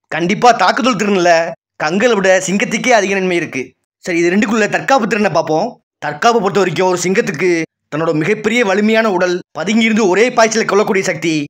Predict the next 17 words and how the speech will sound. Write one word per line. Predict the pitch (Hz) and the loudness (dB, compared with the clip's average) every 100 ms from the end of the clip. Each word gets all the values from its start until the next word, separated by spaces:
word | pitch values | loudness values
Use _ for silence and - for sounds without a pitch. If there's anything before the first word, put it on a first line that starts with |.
| - | -8
அதுவே | 139 190 226 | -4 0 0
போதும். | 233 190 175 139 - | 0 0 -2 -4 -10
ஒரு | - 156 | -12 -10
சிங்கத்தை | 156 180 240 240 220 | -4 -2 0 2 2
வேட்டையாடுற | 214 220 240 214 | 2 2 2 4
விலங்குகள் | 196 208 196 165 | 2 0 0 0
காட்டுல | 180 214 214 185 | -2 0 0 2
ரொம்பவுமே | 196 196 208 | 2 2 2
குறைவு | 202 180 165 | 2 0 0
தான். | 143 110 - | -2 -6 -14
அது | - 185 | -12 -6
மட்டும் | 196 185 | -2 0
இல்லாம | 202 196 185 | 0 2 2
அதோட | 175 180 | 2 0
தடிமனான | 180 208 214 220 226 | -2 0 2 2 2
தோல், | 214 208 208 | 2 4 4
ரோமங்கள்னு | 170 208 208 202 196 170 | 2 0 2 0 0 -2